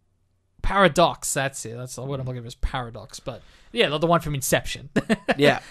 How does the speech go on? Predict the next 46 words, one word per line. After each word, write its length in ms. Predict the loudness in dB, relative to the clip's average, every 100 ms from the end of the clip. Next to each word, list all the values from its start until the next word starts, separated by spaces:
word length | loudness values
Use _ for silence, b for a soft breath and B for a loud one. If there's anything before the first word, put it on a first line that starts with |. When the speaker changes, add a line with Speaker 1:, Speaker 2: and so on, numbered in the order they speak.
| 0
Speaker 1:
There's 140 | 2
almost, 200 | 2 0
like, 120 | 0 2
a 40 |
very 220 | 4 4
direct 360 | 2 -2 -2 -4
shout 300 | 0 2 4
out 200 | 0 -2
to 120 | -2
that 240 | 0 0
where 160 | -2 -4
it's 160 | -6 -8
looking 320 | -6 -6 -8
down, 480 | -8 -4 -4 -4 -10 B B -4
but 100 | -4
it, 80 | -2
it 140 | -2 -2
just, 320 | -6 -8 -10
the, 160 | -10 -6
the 140 | -6
staircase 600 | -4 -2 -2 0 -4 -4
is 80 | -6
so 180 | -6 -4
squished 560 | -4 -6 -4 -4 -4 -8
and 120 | -8
or 100 | -6
so 180 | -6 -6
flat. 460 | -8 -10 -8 -8 -8
It's 100 | -6
like 80 | -4
a 160 | -6 b b b b b -4
rejection 600 | -2 0 -2 -2 -4 -4
of 120 | -4
the 80 | -6
Disney 400 | -2 -2 -2 -6
multiplane 680 | -6 -6 -6 -6 -4 -4 -6
when 100 | -6
they 100 | -6
first 320 | -6 -8 -6
introduced 600 | -10 -10 -8 -8 -8 -10
in, 100 | -12
like, 160 | -10 -8
Snow 300 | -6 -4 -4
White 220 | -6 -8
and 100 | -8
Pinocchio. 640 | -8 -8 -10 -10 -8 -10